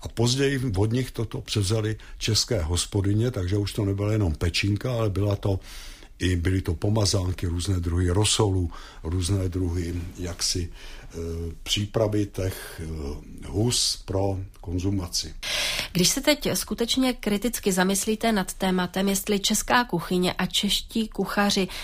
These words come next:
Speaker 2: dokázali zabodovat ve světě, neříkám, že by třeba přímo udělali díru do světa, ale jestli se tam nějak výrazně vepsali, jaká bude vaše odpověď?
Speaker 1: Musíme vycházet ze skutečnosti, že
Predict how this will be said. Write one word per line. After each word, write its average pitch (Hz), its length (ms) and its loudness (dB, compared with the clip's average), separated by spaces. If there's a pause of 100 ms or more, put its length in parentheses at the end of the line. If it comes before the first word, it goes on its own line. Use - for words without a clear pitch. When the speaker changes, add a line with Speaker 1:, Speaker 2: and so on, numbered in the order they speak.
(280)
Speaker 2:
dokázali 196 920 4
zabodovat 175 640 0
ve 160 160 0
světě, 165 480 0 (180)
neříkám, 160 540 2
že 156 100 0
by 156 140 0
třeba 156 320 -2
přímo 165 320 0
udělali 165 440 2
díru 214 340 2
do 160 100 -2
světa, 165 360 -2
ale 196 260 4 (460)
jestli 254 280 2
se 262 140 0
tam 233 320 2 (140)
nějak 208 480 2
výrazně 202 600 2
vepsali, 180 600 0 (500)
jaká 196 320 2
bude 185 200 2
vaše 165 280 0
odpověď? 165 600 -6 (1900)
Speaker 1:
Musíme 92 520 2
vycházet 131 540 4
ze 120 160 4
skutečnosti, 135 1080 2
že 117 340 2